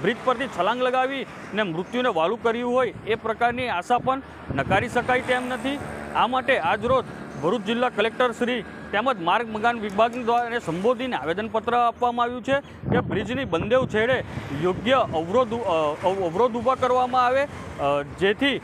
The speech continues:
જાળી કે અન્ય પ્રકારની વ્યવસ્થા કરવામાં આવે, જેથી આત્મહત્યાઓને આ રોકી શકાય અને આ, આ આવેદનના મુજબ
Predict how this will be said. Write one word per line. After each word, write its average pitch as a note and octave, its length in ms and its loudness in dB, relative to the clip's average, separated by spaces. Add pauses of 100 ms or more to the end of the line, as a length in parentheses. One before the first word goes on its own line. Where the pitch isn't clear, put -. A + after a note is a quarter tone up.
(340)
જાળી G3 340 2
કે - 320 -6
અન્ય G#3 240 0
પ્રકારની A#3+ 380 0
વ્યવસ્થા G3+ 460 0
કરવામાં B3+ 420 2
આવે, C#4 180 2 (360)
જેથી F#3+ 220 0
આત્મહત્યાઓને A3 760 0
આ A#3+ 220 0
રોકી E3 340 -4
શકાય A#3+ 340 0
અને F3+ 180 -4
આ, F3+ 240 2 (260)
આ F#3 180 4 (260)
આવેદનના A3 680 0
મુજબ G#3 360 0